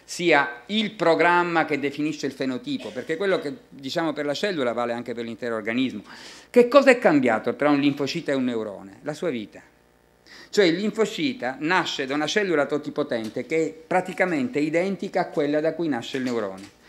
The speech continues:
La differenza è che il linfocita passa attraverso il midollo, facciamo il linfocita B che è più semplice, viene educato nel senso che viene silenziato il novantanove per cento del suo genoma perché non gli serve.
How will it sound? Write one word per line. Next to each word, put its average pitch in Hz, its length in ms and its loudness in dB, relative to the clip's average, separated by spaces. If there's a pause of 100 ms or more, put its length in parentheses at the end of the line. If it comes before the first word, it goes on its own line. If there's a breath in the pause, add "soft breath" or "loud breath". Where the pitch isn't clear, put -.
(220 loud breath)
La 180 100 0
differenza 220 500 0
è 143 60 2
che 147 80 -4
il 165 80 -2
linfocita 175 480 -2
passa 175 300 -2
attraverso 143 420 -2
il 127 40 0
midollo, 113 680 0
facciamo 143 300 -4
il 131 40 0
linfocita 123 440 -4
B 127 160 -4
che 127 100 -4
è 117 40 -6
più 120 120 -10
semplice, 104 640 -12 (300 loud breath)
viene 190 340 4
educato 131 580 0
nel 147 140 0
senso 156 280 -2
che 160 120 -4
viene 147 240 -2
silenziato 156 560 -2
il 135 80 0
novantanove 147 800 0
per 147 180 -4
cento 131 340 -2
del 127 160 -4
suo 175 160 -2
genoma 151 420 0
perché 156 200 -6
non 147 140 4
gli 147 100 0
serve. 101 420 -4